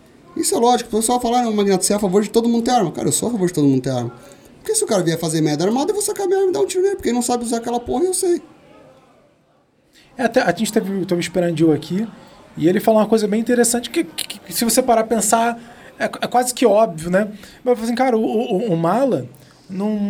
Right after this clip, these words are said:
Speaker 2: não treina, ele não tá nem, sabe, usar aquela porcaria. Eu já vi também da, da, da doutora Júlia, falou que, do Depen aqui,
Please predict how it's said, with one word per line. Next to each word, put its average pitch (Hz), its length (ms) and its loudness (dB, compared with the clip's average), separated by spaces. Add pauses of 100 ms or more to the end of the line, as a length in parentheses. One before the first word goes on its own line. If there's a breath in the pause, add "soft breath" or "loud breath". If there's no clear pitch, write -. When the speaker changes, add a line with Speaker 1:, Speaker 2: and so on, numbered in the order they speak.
(240)
Speaker 2:
não 285 120 -2
treina, 453 400 0
ele 254 120 -2
não 392 120 -2
tá 427 160 -2
nem, 427 220 -2
sabe, 403 220 -2
usar 392 100 2
aquela 381 200 -2
porcaria. 370 440 0 (220 loud breath)
Eu 269 80 2
já 285 80 0
vi 339 100 0
também 302 260 -2
da, 262 300 0
da, 214 120 0
da 220 220 -6
doutora 233 280 -2
Júlia, 262 240 0
falou 262 260 0
que, 208 400 -6 (280)
do - 60 -12
Depen 202 360 0
aqui, 262 280 0